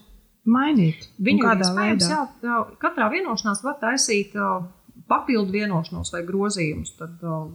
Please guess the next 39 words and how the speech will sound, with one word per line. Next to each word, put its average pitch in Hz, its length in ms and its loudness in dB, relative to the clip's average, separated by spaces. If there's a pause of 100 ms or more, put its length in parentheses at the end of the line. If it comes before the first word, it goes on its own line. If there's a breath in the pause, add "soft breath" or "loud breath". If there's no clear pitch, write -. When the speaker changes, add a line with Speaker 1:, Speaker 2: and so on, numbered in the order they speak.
(120)
Speaker 2:
vai 180 160 -4
nu 165 80 -2
mutiski 320 560 -4
puses 311 400 -6
vienojās, 233 560 -2
vai 208 140 -6
nu 190 100 -6
labāk, 202 380 0
ja 196 80 -10
tā 170 180 -2
ir 165 100 -6
bijusi 175 300 -4
rakstveida 233 480 -2
vienošanās, 180 480 -2
tad - 160 -12
tādu 185 240 -2
arī 175 160 -8
rakstveida 170 400 -6
grozījumus 175 560 -2
taisīt, 214 560 0 (440 soft breath)
lai 190 200 2
saglabātos 175 560 -4
pierādījums 180 400 -2
par - 160 -16
to, 196 160 -4
ka 190 80 -16
tiešām 180 320 -8
puses 180 360 -8
ir, 190 200 -6
ā, 175 200 -4
to 175 180 -4
skaidri 180 420 -6
atrunājušas. 170 800 -4 (460 loud breath)
Nosakot, 208 600 0
ka, 330 300 0
teiksim, 185 400 -4
šī 175 180 -4 (140)
gada, 285 400 0
ā, 202 300 -6